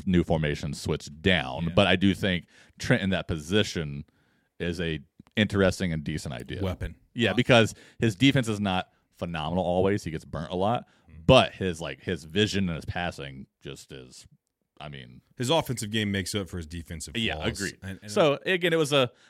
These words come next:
Speaker 1: I get the idea, um, and it was just very clear that, like, they were trying this new thing out, and it just, like, it, it was their first time, and it was clear it was the first time trying it in a game, and, like, not, and so, again, there's a couple times where they end up getting burnt by it, and that's why, f-, uh, Nottingham Forest was in the game. But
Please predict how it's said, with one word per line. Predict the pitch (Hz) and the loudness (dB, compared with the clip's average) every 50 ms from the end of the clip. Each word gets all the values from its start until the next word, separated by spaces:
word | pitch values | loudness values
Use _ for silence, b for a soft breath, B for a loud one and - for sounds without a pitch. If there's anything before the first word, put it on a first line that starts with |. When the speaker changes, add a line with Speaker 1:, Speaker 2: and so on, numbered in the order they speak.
| b | b
Speaker 1:
I | - 107 | -6 -2
get | 110 117 117 - | -2 -2 0 4
the | 117 | 4
idea, | 113 107 101 95 107 110 120 139 156 - _ _ - | 4 4 4 4 4 6 6 6 4 2 _ _ -2
um, | - 98 95 92 87 87 | 2 4 4 4 4 4
and | |
it | 87 92 | 2 2
was | 85 90 | 2 0
just | 92 90 | 2 2
very | 101 95 85 | 2 2 2
clear | - - 98 90 | 2 0 0 2
that, | 90 85 | 2 0
like, | 85 82 - | -2 -4 -4
they | 85 82 | -2 -4
were | 78 | -4
trying | 71 - - - 82 80 80 80 82 82 | -4 -6 -4 -4 -2 -2 -2 -2 -2 -2
this | 82 80 76 - | -4 -4 -6 -6
new | 82 78 78 78 80 80 80 78 78 - b b b b b b | -4 -2 0 2 2 4 4 2 2 0 b b b b b b
thing | - 90 85 82 | -2 -2 -2 -2
out, | 76 76 80 85 87 - | -2 0 0 0 0 0
and | - 80 78 78 | -2 -4 -4 -4
it | 73 71 | -6 -6
just, | 76 78 - - - | -6 -6 -8 -8 -8
like, | - 76 71 67 - _ _ _ - | -6 -6 -6 -6 -10 _ _ _ -6
it, | 80 78 - | -6 -4 -2
it | - 90 82 | -2 -2 -2
was | 76 - | -2 -2
their | - 73 71 | -4 -4 -2
first | - 90 78 - | -2 -2 -2 -2
time, | - 78 | -4 -4
and | 78 76 | -4 -4
it | |
was | 76 67 - | -6 -6 -8
clear | - - 104 90 | -6 -2 0 0
it | 76 | 0
was | 69 | 0
the | 71 73 | -4 -6
first | - 80 - - | -6 -6 -6 -6
time | 73 71 | -6 -6
trying | - - 82 76 78 76 78 | -4 -2 -2 0 0 0 0
it | 80 78 78 - - b b b b b - | 0 0 -2 -2 -6 b b b b b 4
in | 117 123 120 | 6 6 6
a | 101 87 | 6 4
game, | 73 69 65 65 69 69 73 - _ - | 0 -4 -6 -4 -6 -6 -8 -10 _ -2
and, | - 87 85 | 0 2 2
like, | 82 78 78 - - | 4 2 2 0 0
not, | 82 80 80 78 76 - | 0 2 2 2 0 0
and | 80 73 | -2 -2
so, | - 85 76 73 71 - B B B B B B B B | 0 -2 0 0 -2 -4 B B B B B B B B
again, | B 85 85 87 | B 2 4 4
there's | 82 80 80 | 4 4 4
a | - | 4
couple | 107 92 - | 2 4 6
times | 92 85 80 | 6 4 4
where | 82 80 | 4 4
they | 78 | 2
end | 76 76 | 2 0
up | 73 | 0
getting | - 82 73 73 73 | -2 -2 -2 -2 -4
burnt | - - 65 67 - - | -2 -4 -4 -4 -6 -6
by | 71 69 65 67 | -4 -2 -2 0
it, | 67 67 - _ - - - | -2 -2 -4 _ -14 -10 -4
and | - 80 73 | -2 0 0
that's | 76 71 - | 0 0 0
why, | - 76 67 67 | -2 -2 -2 -2
f-, | 67 - - - - - - - - - | -4 -6 -10 -18 -20 -20 -18 -10 -2 0
uh, | 82 73 67 | 2 2 2
Nottingham | 71 71 71 69 69 73 | 2 0 -2 -2 -2 0
Forest | - 71 67 67 - | 0 2 2 0 -2
was | - 67 | -4 -8
in | 69 65 | -6 -6
the | 64 - | -8 -10
game. | - - - - - - 95 | -12 -14 -14 -12 -14 -2 6
But | 120 175 170 - - | 8 8 8 8 4